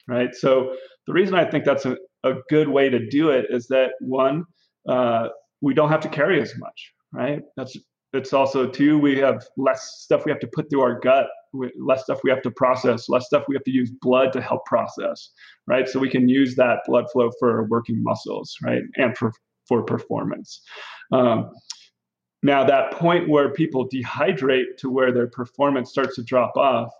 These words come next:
is, is variable, right? So we might see that kind of old world or old, uh, kind of old common number that we see in the research would be about two percent, uh, of your body weight loss as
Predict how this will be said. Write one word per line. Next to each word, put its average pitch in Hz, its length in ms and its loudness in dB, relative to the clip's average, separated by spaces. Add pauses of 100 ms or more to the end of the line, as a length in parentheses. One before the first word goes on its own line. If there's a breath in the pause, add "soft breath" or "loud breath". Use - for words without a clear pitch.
(200)
is, - 600 -6
is 120 140 -4
variable, - 600 -2 (220)
right? 131 260 -2
So 131 360 0 (400 loud breath)
we 151 100 0
might 147 260 2
see 139 460 2
that 127 260 0
kind 127 160 -4
of 123 120 2 (100)
old 147 420 2
world 135 480 2 (140)
or 127 180 -2
old, 131 320 0 (220)
uh, 120 400 0 (200)
kind 147 140 -2
of - 80 -8
old 139 280 0 (200)
common 143 360 2
number 123 280 2
that 117 120 0
we 123 80 2
see 131 200 -2
in 120 120 0
the 113 60 0
research 117 600 -2
would 127 120 0
be 123 100 4
about 117 280 2
two 147 140 2
percent, 120 420 -2 (440 soft breath)
uh, 120 240 0
of 120 180 2
your 120 80 2
body 120 320 2
weight 113 200 0
loss - 600 -2 (160)
as - 160 -6